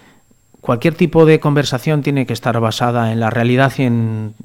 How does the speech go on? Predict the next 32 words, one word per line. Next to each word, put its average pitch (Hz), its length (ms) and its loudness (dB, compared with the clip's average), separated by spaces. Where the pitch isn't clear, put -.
en 107 200 -6
pisar 113 300 -6
sobre 107 240 -6
el 98 60 -6
suelo, 101 280 -6
¿no? 107 240 -6
Pues 101 140 -10
porque 110 440 -6
volvernos 120 460 4
locos 120 320 0
en 117 100 0
situaciones 120 600 -2
que 120 260 0
van 117 220 0
a 117 40 -2
ser 117 320 0
inasumibles 117 800 -2
sería 151 340 4
un 151 60 6
error 143 260 4
para 139 220 2
nosotros 160 640 0
y 120 120 -6
luego 113 240 0
sería 127 280 0
un 127 60 2
error, 143 460 0
evidentemente, 117 760 -4
porque 101 640 -6
seríamos 107 540 -6
muy 113 160 -2
pardillos 120 640 -4